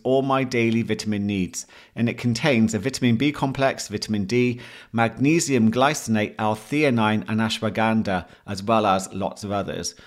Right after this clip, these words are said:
Now, this saves me a small fortune and time and comes in a small sachet.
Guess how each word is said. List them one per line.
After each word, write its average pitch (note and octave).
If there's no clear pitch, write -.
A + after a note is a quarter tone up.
Now, A#2
this D#3
saves F3
me A#2+
a A2+
small A#2
fortune D3
and C#3
time G#2
and A2+
comes A#2+
in A#2
a A2
small G2
sachet. -